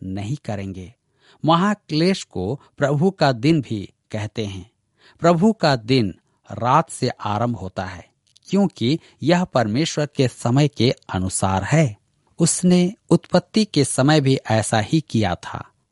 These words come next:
सांझ हुई, फिर भोर हुआ, इस प्रकार पहला दिन हो गया। परमेश्वर अंधकार से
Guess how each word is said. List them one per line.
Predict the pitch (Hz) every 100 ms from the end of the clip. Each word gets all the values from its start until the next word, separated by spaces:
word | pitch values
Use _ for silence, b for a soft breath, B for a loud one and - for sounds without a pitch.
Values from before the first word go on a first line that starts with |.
| -
सांझ | - 127 143 -
हुई, | 139 131 135 - _ -
फिर | 113 107
भोर | 92 107 135
हुआ, | 113 101 90 95 _ _ -
इस | 196 -
प्रकार | - 98 101 117 156 b _ -
पहला | 131 151 139
दिन | 113 131 107 85 - _
हो | - 107
गया। | 90 98 92 - _ _ _ _ -
परमेश्वर | 139 143 190 208 - 180 - -
अंधकार | 117 120 - 131 165
से | - 147